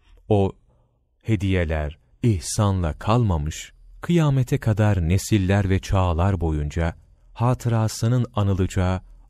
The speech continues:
ayet-i kerimesinde haber vermiş. Bizzat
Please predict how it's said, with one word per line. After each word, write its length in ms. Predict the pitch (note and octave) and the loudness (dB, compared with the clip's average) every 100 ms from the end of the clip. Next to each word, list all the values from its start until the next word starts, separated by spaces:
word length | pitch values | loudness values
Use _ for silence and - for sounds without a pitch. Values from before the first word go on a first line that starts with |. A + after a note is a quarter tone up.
| - | -6
ayet-i 420 | E2+ F2 B2 G#2+ | -2 -2 -2 -4
kerimesinde 800 | - G2+ F#2 F2 - F2 D#2+ D#2 - - | -2 -2 0 -2 -4 -6 -6 -8 -10 -20
haber 420 | - F2+ F#2+ F#2 D2+ | -6 0 2 2 0
vermiş. 500 | C#2 C#2 - - - _ _ _ _ _ _ _ - | -6 -8 -14 -20 -20 _ _ _ _ _ _ _ -16
Bizzat 540 | F2 A2+ G#2+ F#2+ F#2+ | -4 -2 0 0 -2